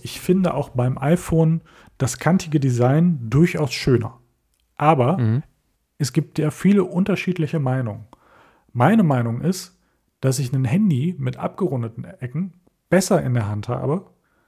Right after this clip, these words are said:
Speaker 1: als diese kantigen, vom, vom, vom Komfort. Also einfach vom Gefühl in der Hand. Nicht unbedingt vom Griff,
Speaker 2: Ja,
Speaker 1: sondern
Speaker 2: ich wollte gerade sagen, der Griff ist ja wahrscheinlich eigentlich besser in den eckigen, ne?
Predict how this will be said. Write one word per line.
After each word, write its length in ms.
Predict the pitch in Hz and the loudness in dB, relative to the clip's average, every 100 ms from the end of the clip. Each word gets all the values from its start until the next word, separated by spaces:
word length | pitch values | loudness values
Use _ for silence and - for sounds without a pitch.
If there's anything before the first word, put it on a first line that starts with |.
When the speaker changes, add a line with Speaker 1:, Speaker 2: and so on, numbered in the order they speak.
| _ _ _ _ | _ _ _ _
Speaker 1:
als 240 | 135 127 - | -4 -4 0
diese 200 | 135 135 | 0 0
kantigen, 380 | 175 170 107 | 0 0 -2
vom, 360 | 107 135 131 - | -2 -2 -2 -6
vom, 280 | - 131 127 | -4 -2 -4
vom 300 | - 147 139 | -6 -6 -4
Komfort. 560 | 160 143 - 151 101 117 | -4 -4 -2 -2 -2 -6
Also 200 | 123 139 | -6 -4
einfach 260 | 170 175 | -4 -6
vom 240 | - 160 147 | -6 -4 -4
Gefühl 340 | 135 - 190 | -4 -4 -2
in 100 | 160 | -2
der 120 | 139 | -2
Hand. 240 | 131 110 - | -2 -4 -2
Nicht 200 | 143 160 | -2 0
unbedingt 320 | 170 151 123 | 0 0 -2
vom 200 | - 113 | -4 -4
Griff, 400 | 110 175 226 - | 0 0 0 -8
Speaker 2:
Ja, 680 | _ _ _ _ _ _ _ | _ _ _ _ _ _ _
Speaker 1:
sondern 280 | - 143 139 | -2 2 4
Speaker 2:
ich 40 | |
wollte 120 | 151 165 | 4 2
gerade 80 | 180 | 4
sagen, 120 | 120 | 4
der 100 | 110 | 2
Griff 320 | 110 110 175 | 2 2 2
ist 140 | 240 - | 2 0
ja 80 | |
wahrscheinlich 400 | 185 170 - 160 | 0 0 -4 -6
eigentlich 320 | 160 170 - - | -4 -4 -4 -2
besser 280 | 113 98 | 0 -2
in 80 | 85 | -6
den 140 | 92 - | -8 -8
eckigen, 380 | 98 90 87 | -10 -10 -8
ne? 120 | 90 | -6